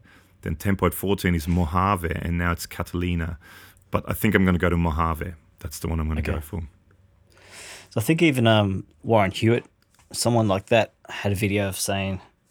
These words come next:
Speaker 2: "Yeah, don't update to the current one."
Speaker 1: Yeah,
Speaker 2: There's a
Speaker 1: nothing
Speaker 2: whole bunch
Speaker 1: works
Speaker 2: of
Speaker 1: with it.
Speaker 2: guitar plugins and D A W stuff just nut freaks out. And
Speaker 1: Yeah.
Speaker 2: so, um, yeah, it's, it's actually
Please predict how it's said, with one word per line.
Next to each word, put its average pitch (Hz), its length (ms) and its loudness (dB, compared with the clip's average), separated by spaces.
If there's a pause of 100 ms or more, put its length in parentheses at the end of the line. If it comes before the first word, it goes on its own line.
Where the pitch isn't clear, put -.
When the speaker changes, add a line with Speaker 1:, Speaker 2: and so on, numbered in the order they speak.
(120)
Speaker 2:
"Yeah, 104 120 0
don't 95 300 0
update 95 380 -2
to - 120 -12
the 90 200 -4 (340)
current 92 300 0
one." 87 200 -2 (640)
Speaker 1:
Yeah, 107 180 8
Speaker 2:
There's 76 120 0
a 95 40 0
Speaker 1:
nothing 104 240 4
Speaker 2:
whole 110 80 8
bunch 95 100 6 (100)
Speaker 1:
works - 40 -
Speaker 2:
of 104 60 -6
Speaker 1:
with 95 120 0
it. 87 200 -2 (480)
Speaker 2:
guitar 110 360 4
plugins 110 460 2
and 98 100 -2
D 101 180 0
A 98 40 -2
W 98 260 -2
stuff - 360 0
just - 220 -6 (640)
nut 98 280 -10
freaks - 260 -6
out. 104 180 0 (280)
And 101 160 0
Speaker 1:
Yeah. 90 60 4
Speaker 2:
so, 98 240 0
um, 90 340 -4 (800)
yeah, 104 220 0
it's, - 280 -10 (500)
it's - 100 -6
actually 92 400 -2